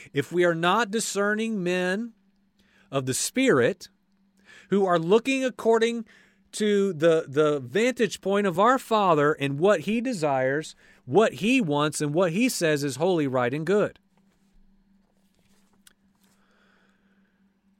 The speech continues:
<clears throat> Would we be willing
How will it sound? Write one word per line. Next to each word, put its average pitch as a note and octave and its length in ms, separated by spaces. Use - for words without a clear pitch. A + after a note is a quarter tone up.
<clears throat> C3 80
Would C3+ 160
we D#3+ 160
be G3 160
willing D3 440